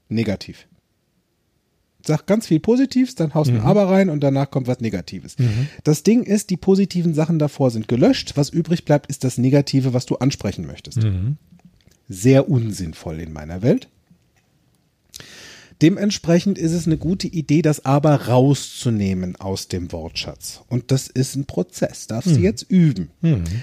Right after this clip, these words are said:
Speaker 1: Es gibt sogar Forscher in den U S A, die herausgefunden haben, dass es Probanden gab, die sagten, alles, was vor dem Aber gesagt wurde, ist eine glatte Lüge.
Speaker 2: Mhm.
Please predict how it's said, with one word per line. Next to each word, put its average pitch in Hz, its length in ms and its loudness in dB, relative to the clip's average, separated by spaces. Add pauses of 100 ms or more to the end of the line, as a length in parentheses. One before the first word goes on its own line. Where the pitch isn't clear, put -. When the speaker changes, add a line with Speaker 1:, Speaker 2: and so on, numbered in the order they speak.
(260)
Speaker 1:
Es - 160 -16
gibt - 220 0
sogar 190 260 2
Forscher 160 540 -2
in 170 120 0
den 151 120 0
U 131 140 -4
S 139 120 -2
A, 139 140 -2
die 165 120 2
herausgefunden 160 680 -2
haben, 165 240 2
dass 143 160 -2
es 135 80 -10
Probanden 147 720 2
gab, 139 320 2
die 135 100 0
sagten, 120 520 0
alles, 143 340 0
was 135 140 -2
vor 147 240 2
dem 160 160 4
Aber 135 260 4
gesagt 123 420 -2
wurde, 131 240 0
ist - 220 -12
eine 110 160 -4
glatte 117 280 -2
Lüge. 107 340 2 (400)
Speaker 2:
Mhm. 101 340 0